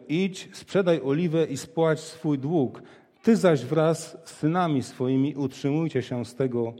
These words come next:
co zostanie”. Zwróćmy się do Boga jeszcze w modlitwie.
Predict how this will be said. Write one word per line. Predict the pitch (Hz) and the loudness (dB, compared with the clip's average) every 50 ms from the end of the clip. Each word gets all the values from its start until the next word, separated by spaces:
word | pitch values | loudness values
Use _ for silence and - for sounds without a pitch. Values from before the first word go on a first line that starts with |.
| - - - _ _ | -18 -20 -20 _ _
co | - - 120 | -8 -6 -6
zostanie”. | 107 113 107 - - 110 98 92 90 87 80 80 - _ _ _ _ - _ _ _ _ _ _ _ _ _ _ | -4 -6 -8 -8 -8 -8 -8 -8 -8 -10 -12 -14 -20 _ _ _ _ -20 _ _ _ _ _ _ _ _ _ _
Zwróćmy | - 131 185 240 233 233 165 127 | -6 -2 -2 -2 0 0 -2 0
się | - 135 | 0 0
do | 123 123 | 0 2
Boga | 113 131 147 127 120 117 | 2 2 2 2 2 2
jeszcze | 110 - - - | 0 -2 -4 -6
w | 107 107 | -4 -2
modlitwie. | 123 123 117 123 131 131 - - 104 95 95 | -2 -2 -2 -4 -6 -8 -8 -6 -6 -6 -6